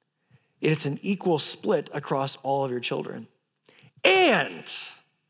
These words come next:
if you are adopted by a Roman family, under Roman adoption, by witnesses,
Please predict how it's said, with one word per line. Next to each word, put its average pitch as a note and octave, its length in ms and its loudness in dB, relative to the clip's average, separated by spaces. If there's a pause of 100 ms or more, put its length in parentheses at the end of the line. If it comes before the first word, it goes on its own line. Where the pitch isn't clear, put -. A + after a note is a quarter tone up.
(1800)
if D3 220 -2
you A3+ 220 4
are G3 160 6
adopted D3 800 0
by D3+ 140 2
a C#3 120 0
Roman D3+ 340 0
family, C3+ 600 -6 (1600)
under E3+ 340 4
Roman G#3+ 420 6
adoption, C3+ 760 0 (280)
by E3+ 300 6
witnesses, E3 1120 2